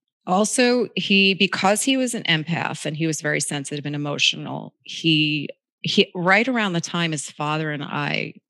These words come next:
were looking down the barrel of divorce, he was entering teenage years,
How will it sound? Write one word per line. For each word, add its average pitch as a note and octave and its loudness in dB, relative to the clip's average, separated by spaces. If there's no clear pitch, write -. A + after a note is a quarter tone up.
were C#3+ -2
looking E3+ 2
down D3 0
the C#3 -6
barrel D3 0
of C3+ -8
divorce, C#3 -4
he G#3+ 4
was G3 6
entering E3 0
teenage C#3+ -2
years, - -6